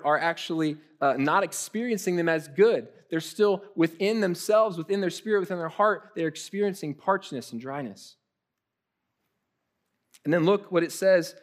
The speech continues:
in verse seven and eight. "Blessed is the man who trusts in the Lord, whose trust is in the Lord. He's like a tree planted by water that sends out its roots by the stream." Great, I'm drinking water, I'm putting out leaves, I'm putting out fruit.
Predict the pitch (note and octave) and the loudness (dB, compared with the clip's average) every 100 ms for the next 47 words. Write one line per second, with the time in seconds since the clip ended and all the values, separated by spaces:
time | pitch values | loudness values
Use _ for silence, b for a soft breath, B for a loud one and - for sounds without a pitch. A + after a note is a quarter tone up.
0 | _ C#3 C#3 D3+ - E3 D#3 C#3+ D#3 F3 | _ -4 -2 -2 2 0 0 -4 -2 -4
1 | C3+ D3 D#3 F3 D3+ D3+ D3+ D3 - D3+ | 0 -2 -2 -8 -6 -4 -4 -6 -4 -4
2 | - C#3 C3+ C#3+ C#3 C#3 B2+ D#3+ D3+ D#3 | -4 -8 -4 -2 -2 -4 -10 -6 -6 -6
3 | C3+ B2 B2+ B2+ B2 b b b - C#3+ | -8 -8 -6 -6 -8 b b b -6 0
4 | D#3+ D#3 D3+ E3+ E3+ E3+ D#3+ D#3 D3+ C#3+ | 2 0 -6 0 0 0 -4 -2 0 0
5 | C#3+ D3+ D#3+ D3+ C#3+ - E3 D#3 D3+ C#3+ | 2 0 2 0 -2 -6 -6 -4 -4 -4
6 | C#3+ D3+ D3+ - D3+ C#3 - D#3 D3 B2+ | -6 -6 -6 -4 -6 -6 -10 -8 -8 -6
7 | D3 F3 - B B - E3 D3 C#3 E3+ | -6 -6 -8 B B -10 -8 -6 -6 -6
8 | E3+ D#3 D#3 E3+ F3 E3 B B - D#3+ | -6 -6 -4 -4 -6 -8 B B -8 -8
9 | - F3 E3 D#3 D3+ E3 F3 E3+ D#3+ - | -6 -6 -4 -6 -4 -4 -4 -6 -8 -6
10 | E3 F3 C#3+ - F3+ F3+ | -2 -2 -2 -4 0 0